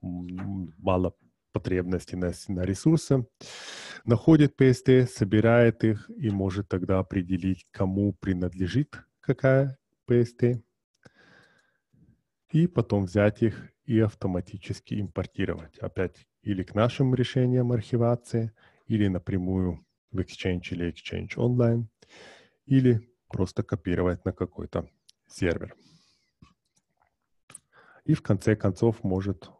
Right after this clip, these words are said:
убрать эти P S D из вашей инфраструктуры, которая, кстати, тоже уменьшит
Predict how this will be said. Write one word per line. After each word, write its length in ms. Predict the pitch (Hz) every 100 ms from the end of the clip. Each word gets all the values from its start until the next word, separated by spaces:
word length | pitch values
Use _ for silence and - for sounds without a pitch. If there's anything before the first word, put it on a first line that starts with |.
| _
убрать 500 | 98 85 90 92 - _ _ _ _ _ _ - - _ _
эти 320 | 104 87 98
P 240 | - 95
S 120 | 85
D 160 | - 95
из 120 | 87
вашей 320 | 98 87 - 92
инфраструктуры, 880 | - 104 - 127 - 165 165 156 127 - _ _ _ _ _ _ _ - - - _
которая, 420 | - 117 110 107 98
кстати, 580 | - 104 101 104 87 - _ -
тоже 260 | 98 90
уменьшит 600 | 92 87 90 - - -